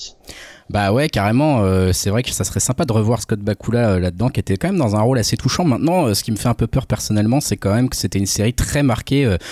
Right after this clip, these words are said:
années quatre-vingts, quatre-vingt-dix, tu vois, le côté on vous raconte une histoire par épisode.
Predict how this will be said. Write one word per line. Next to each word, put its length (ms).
années 220
quatre-vingts, 360
quatre-vingt-dix, 680
tu 100
vois, 100
le 60
côté 360
on 120
vous 120
raconte 420
une 240
histoire 520
par 220
épisode. 640